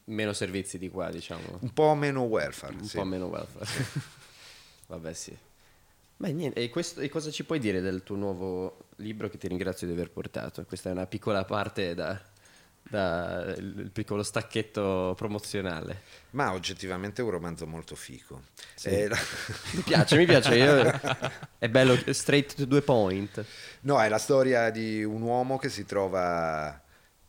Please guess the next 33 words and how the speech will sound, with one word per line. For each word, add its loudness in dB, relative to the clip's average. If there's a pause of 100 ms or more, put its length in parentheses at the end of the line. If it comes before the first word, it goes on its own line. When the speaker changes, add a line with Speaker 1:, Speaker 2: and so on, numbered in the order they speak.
(120)
Speaker 2:
in -4
un 0
momento -2
in -8
cui -4
si -4
incrociano -2
due -2
difficoltà. -6
Una, -4
la 0
separazione -2
dalla -4
madre -4
e -4
dai -4
suoi -6
figli, -10
l'altra -4 (300)
va -2
in -2
crisi -6
con -8
il -12
fratello, -4
che -4
è -4
pure -8
il -4
suo -8
datore -6
di -10
lavoro. -10